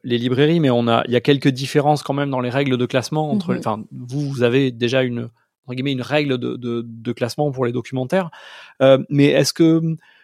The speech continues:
Speaker 1: comment tu, comment tu le structures ça, par exemple ? Est-ce que, au-delà des documentaires, mais est-ce que tu proposes, euh, je sais pas, des, euh, des, euh, des, euh, des choses thématiques ou
Speaker 2: Mhm.
Speaker 1: des classements un petit peu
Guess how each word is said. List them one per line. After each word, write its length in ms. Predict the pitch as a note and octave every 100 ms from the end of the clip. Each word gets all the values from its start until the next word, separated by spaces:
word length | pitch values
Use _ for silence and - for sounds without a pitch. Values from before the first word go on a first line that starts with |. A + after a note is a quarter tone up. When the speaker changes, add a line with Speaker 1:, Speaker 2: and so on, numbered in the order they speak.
| _
Speaker 1:
comment 260 | - F3 G3
tu, 540 | - F#3+ F3+ F3+ F3+ -
comment 240 | F3 F#3+
tu 160 | G3 F#3+
le 100 | E3+
structures 640 | - - F3 - G3 F#3+
ça, 180 | - E3
par 180 | D#3+ D3+
exemple ? 340 | C#3+ F3 E3
Est-ce 120 | D#3
que, 460 | - D3+ D3+ D3+ D3+ _
au-delà 320 | D#3+ D#3 F3
des 100 | E3+
documentaires, 580 | D#3 D3 - D3+ C#3+ G3+
mais 120 | F3
est-ce 120 | C#3 -
que 100 | F3+
tu 420 | - E3 D#3+ D3
proposes, 500 | - D#3 D#3 E3 D3
euh, 220 | D3 D3 - - - - _ _
je 140 | - C3
sais 180 | B2+ C#3
pas, 180 | C#3+
des, 160 | C#3+ C3+
euh, 480 | B2+ B2 B2 A#2+ B2+
des, 240 | B2 B2+
euh, 180 | B2+ B2
des, 580 | A#2+ - B2+ A#2+ B2 B2
euh, 280 | B2 B2 B2
des 220 | A#2+ B2+
choses 260 | - C#3+ -
thématiques 760 | C#3 C3+ C3 - E3 F3 G3+
ou 120 | D3+ C#3
Speaker 2:
Mhm. 60 |
Speaker 1:
des 120 | B2
classements 480 | A#2+ C#3+ A#2+ D3+ D3+
un 80 | C3+
petit 160 | - B2
peu 160 | C#3+